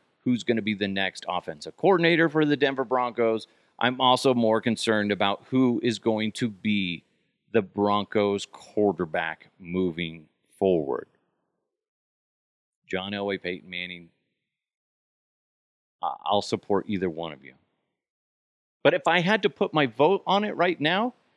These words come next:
listen, you guys can suck a dick. I'll go with John Elway. Sorry.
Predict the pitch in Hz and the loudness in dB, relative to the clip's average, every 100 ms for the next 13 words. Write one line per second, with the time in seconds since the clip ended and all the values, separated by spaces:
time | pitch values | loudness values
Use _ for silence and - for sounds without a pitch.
0 | _ _ - 190 233 113 120 185 160 - | _ _ -2 -2 0 -2 0 0 0 -2
1 | 127 180 151 127 127 180 - 143 175 170 | -2 0 0 0 0 0 2 0 2 2
2 | 120 104 131 135 131 180 117 82 _ _ | 2 2 0 0 0 -2 -4 -8 _ _
3 | _ _ _ _ _ _ _ _ - 214 | _ _ _ _ _ _ _ _ -2 2
4 | 220 170 170 | 4 4 2